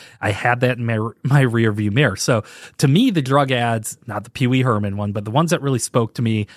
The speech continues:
are when my heroes, the people I look up to, they flat out told me, "This is what's gonna happen." And I'm gonna start with what I believe is the conscience,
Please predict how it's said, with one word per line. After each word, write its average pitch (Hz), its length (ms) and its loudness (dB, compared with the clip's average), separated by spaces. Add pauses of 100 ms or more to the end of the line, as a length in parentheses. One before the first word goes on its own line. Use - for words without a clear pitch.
(300)
are 131 120 2
when 123 380 0
my 120 280 0
heroes, 139 480 0
the 107 80 -10
people 135 300 -4
I 123 80 0
look 120 240 -2
up 120 200 -2
to, 98 220 -6 (300)
they 185 100 2
flat 226 280 0
out 123 200 0
told 117 280 2
me, 87 300 -10
"This 127 280 2
is 120 120 -2
what's 113 160 -2
gonna 98 200 -6
happen." 95 440 -8
And 120 80 0
I'm 180 160 2
gonna 170 180 2
start 120 360 0
with 117 200 -4
what 117 220 -2
I 131 160 2
believe 117 420 -2
is 95 140 -6
the - 140 -20 (120)
conscience, - 720 -2